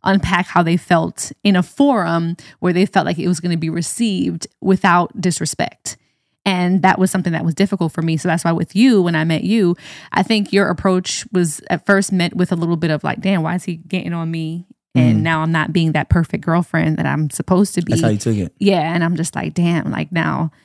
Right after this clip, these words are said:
Speaker 1: now he's gonna hate me. Now he's gonna wanna break up with me. Now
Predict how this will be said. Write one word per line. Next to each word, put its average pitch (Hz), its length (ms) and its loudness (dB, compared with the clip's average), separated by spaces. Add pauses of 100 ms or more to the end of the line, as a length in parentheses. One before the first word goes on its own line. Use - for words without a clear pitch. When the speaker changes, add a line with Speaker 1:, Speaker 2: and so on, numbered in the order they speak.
(380)
Speaker 1:
now 180 120 4
he's 196 120 6
gonna 175 140 2
hate 185 160 2
me. 170 100 0
Now 165 140 2
he's 175 80 4
gonna 165 160 0
wanna 165 120 0
break 160 220 -2
up 165 80 0
with 160 240 -4
me. 170 160 0
Now 165 480 2